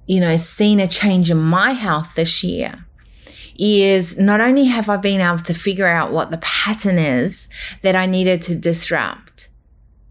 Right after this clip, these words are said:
I've also supported, like, my body in ways that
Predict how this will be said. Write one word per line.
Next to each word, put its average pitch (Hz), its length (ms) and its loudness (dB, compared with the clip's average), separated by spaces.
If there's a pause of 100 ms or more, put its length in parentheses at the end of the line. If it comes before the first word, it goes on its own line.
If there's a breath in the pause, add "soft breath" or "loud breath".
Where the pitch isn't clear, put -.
(680)
I've 180 240 -2
also 220 760 2 (840)
supported, 190 1300 0 (1300)
like, 160 440 -2 (400)
my 160 1000 2 (140)
body 185 400 0
in 165 200 2
ways 156 680 -2 (1120 loud breath)
that 165 920 -2